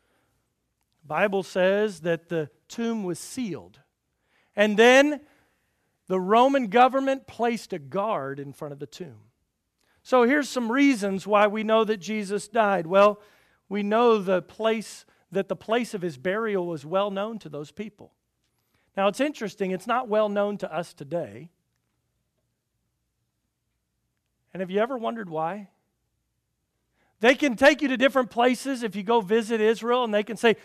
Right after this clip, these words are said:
"This might have been where he was buried." We, we think maybe this was the place, but they're not sure. Why are they not sure? 'Cause he's not there. You know, you can go visit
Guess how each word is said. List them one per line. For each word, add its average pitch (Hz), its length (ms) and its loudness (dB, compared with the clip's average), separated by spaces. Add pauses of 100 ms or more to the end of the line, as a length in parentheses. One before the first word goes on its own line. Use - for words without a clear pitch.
(100)
"This 262 240 -2
might 180 320 -4
have 302 180 -8
been 151 360 -10 (960)
where 165 160 -12
he 165 100 -6
was 135 200 -14
buried." 143 420 -14 (540)
We, 320 140 4
we 349 180 4
think 320 260 2
maybe 269 600 2 (200)
this 240 280 2
was 202 180 -8
the 185 100 -8
place, 175 600 -8 (800)
but 165 120 -16
they're 180 120 -6
not 180 240 -6
sure. 139 400 -12 (320)
Why 165 140 -8
are 180 60 -6
they 175 100 -6
not 160 200 -8
sure? 123 360 -14 (600)
'Cause 151 140 -16
he's 151 220 -14
not 170 240 -14
there. 165 320 -14 (960)
You 208 80 -8
know, 220 120 0
you 220 180 -2
can 233 160 -6
go 202 160 2
visit 202 500 0